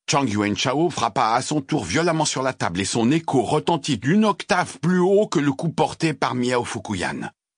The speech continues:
Deux de leurs trois verres se renversèrent. Il fit même lâcher un cri d'effroi à la jeune Sichuanaise qui apportait les plats. Chang Yuanchao pointa respectivement les deux hommes du doigt. « Bien, bien.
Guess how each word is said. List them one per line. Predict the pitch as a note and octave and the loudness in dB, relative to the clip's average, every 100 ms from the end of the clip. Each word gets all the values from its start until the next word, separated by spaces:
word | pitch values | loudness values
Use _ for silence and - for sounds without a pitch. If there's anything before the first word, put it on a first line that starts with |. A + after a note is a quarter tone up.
| _ _ _ _ _ | _ _ _ _ _
Deux | F#2+ D3 D3+ | -2 0 2
de | C#3 | 2
leurs | A#2 G2 | 0 -2
trois | G2+ G#2+ | -2 -2
verres | G#2+ A#2+ | -2 -4
se | - | -4
renversèrent. | F2+ F#2+ G2 - D2+ D2+ - _ _ _ _ _ - | -4 -4 -4 -6 -6 -6 -10 _ _ _ _ _ -4
Il | C#3+ | -2
fit | - F3 | 0 2
même | C3+ G2 | 2 2
lâcher | G#2 C3+ D#3 - A#2+ | 0 0 0 0 0
un | G2 G#2+ | -2 -4
cri | - D#3 | -4 -4
d'effroi | B2 B2+ - C#3 D3+ | -2 -4 -2 -2 0
à | G2+ | -2
la | G2 | -2
jeune | A2 G#2 | -2 -4
Sichuanaise | - C3+ - B2 A2+ A#2 - | -4 -6 -6 -2 -2 -2 -2
qui | G2+ | -4
apportait | F2+ G2+ F#2+ | -4 -6 -6
les | E2 C#2 | -8 -8
plats. | C#2 - _ _ _ _ _ _ _ _ _ _ _ - | -10 -10 _ _ _ _ _ _ _ _ _ _ _ -4
Chang | E3+ C#3 | -2 0
Yuanchao | A#2+ B2 A#2 C#3+ C#3 F3 | 0 0 0 0 0 0
pointa | - B2 C3+ | -2 -2 -2
respectivement | A#2 A2+ C#3+ - A2+ A#2+ C3 | -2 -2 -4 -6 -6 -2 0
les | A#2 | 0
deux | G2+ G#2 G#2+ | 0 -2 0
hommes | G2 | -2
du | G2 | -2
doigt. « | F2 E2 D2+ _ _ _ _ _ _ _ _ _ _ B2 | -2 -2 -4 _ _ _ _ _ _ _ _ _ _ -4
Bien, | B2+ - _ _ _ - | -4 -6 _ _ _ -6
bien. | A2+ D#3 | -2 -2